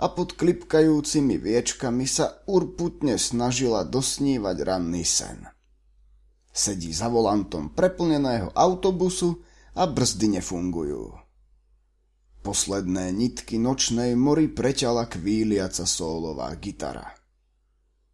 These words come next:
Ticho! Je preca sobota.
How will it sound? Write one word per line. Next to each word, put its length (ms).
Ticho! 720
Je 240
preca 400
sobota. 960